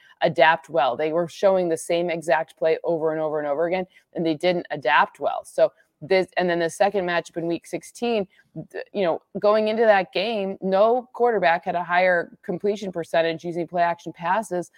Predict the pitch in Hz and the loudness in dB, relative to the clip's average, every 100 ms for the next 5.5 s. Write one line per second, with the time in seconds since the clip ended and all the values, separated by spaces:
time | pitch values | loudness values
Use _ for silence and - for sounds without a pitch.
0 | - _ 175 208 208 190 180 190 220 - | -20 _ 2 6 6 4 2 0 0 -2
1 | 262 190 104 - - 190 190 202 202 226 | -2 -2 -4 -6 -2 0 2 0 -2 -4
2 | 233 214 - _ _ 196 202 202 - 185 | -4 -6 -10 _ _ -2 4 6 6 2
3 | 175 - 214 208 220 208 202 202 196 180 | -2 6 6 6 2 2 2 0 -2 0
4 | 185 - 196 180 131 - 185 185 - 180 | -4 -6 -6 -6 -4 -4 -2 -4 -2 -2
5 | 185 185 175 185 226 | 0 -4 -6 -6 -6